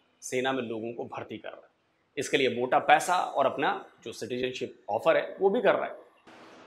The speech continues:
लेकिन दोस्तों, यहाँ पर एक और बात मैं आपको बताता हूँ कि दो हज़ार बाईस में यूक्रेन के प्रेसिडेंट ने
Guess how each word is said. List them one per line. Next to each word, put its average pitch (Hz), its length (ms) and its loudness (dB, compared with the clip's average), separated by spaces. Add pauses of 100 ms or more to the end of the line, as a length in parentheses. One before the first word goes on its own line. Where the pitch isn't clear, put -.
(120)
लेकिन 151 180 4
दोस्तों, 180 300 2
यहाँ 147 260 6
पर 151 160 4
एक 131 220 0
और 147 220 8
बात 120 320 2
मैं 113 80 -4
आपको - 200 -6
बताता - 380 -12
हूँ - 60 -16 (540)
कि 180 80 -2
दो 190 200 8
हज़ार 170 200 8
बाईस 139 440 4
में 101 100 -10
यूक्रेन 147 540 0
के 220 80 0
प्रेसिडेंट 139 500 0
ने 104 100 -8